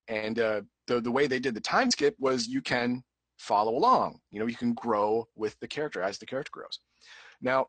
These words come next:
they had a problem in this one, and, uh, I call it the, the, uh, Dragon Ball Z conundrum.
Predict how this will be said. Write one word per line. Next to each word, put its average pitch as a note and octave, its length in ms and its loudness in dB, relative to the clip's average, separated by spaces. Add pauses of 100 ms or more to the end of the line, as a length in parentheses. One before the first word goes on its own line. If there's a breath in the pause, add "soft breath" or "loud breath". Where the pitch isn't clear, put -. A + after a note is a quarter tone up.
they D3 140 2
had G#3 160 2
a F3+ 60 0
problem C3+ 420 -2
in G#2+ 60 -2
this - 160 -6
one, F#2+ 240 -10 (360 soft breath)
and, G#2+ 360 -4 (120)
uh, G#2+ 420 -2 (120)
I A#2+ 100 -4
call C#3+ 220 0
it B2 80 -2
the, A2 400 -6
the, G2+ 220 -12
uh, F2+ 220 -8
Dragon A2 340 -2
Ball G#2 180 -2
Z G2+ 180 -8
conundrum. F2 420 -12